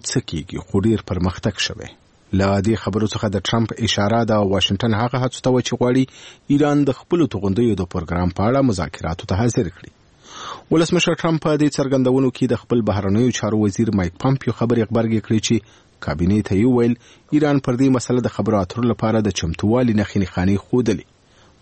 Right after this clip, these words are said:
پامپیو وویل، ایراني رژیم نه پوهیږي چې له خپل اقتصاد سره څه وکړي، ځکه د نوموړي په وینا په دې برخه کې د امریکا اقدامات په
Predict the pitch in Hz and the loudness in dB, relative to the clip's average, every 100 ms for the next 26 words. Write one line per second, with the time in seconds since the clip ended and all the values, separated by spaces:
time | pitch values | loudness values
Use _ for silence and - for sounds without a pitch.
0 | 98 95 101 107 127 123 - - - _ | -2 0 2 4 4 2 -2 -16 -20 _
1 | 123 131 143 135 127 143 143 147 120 101 | 0 2 2 2 2 2 2 2 0 0
2 | 90 85 87 87 - 107 - - 110 - | -2 -4 -4 -2 -2 -2 -2 -2 -2 0
3 | 104 104 - 123 87 - 76 90 123 113 | 0 0 0 0 0 -6 -6 -2 0 -2
4 | - - _ - 87 85 82 87 95 117 | -6 -20 _ -8 -2 0 2 2 2 2
5 | 120 - 113 120 117 113 123 120 - 120 | 2 0 0 0 -2 0 0 0 -2 -2
6 | 120 113 98 92 120 113 - 92 - 92 | 0 2 2 0 0 0 -2 -6 -2 0
7 | 113 123 - | 0 -2 -2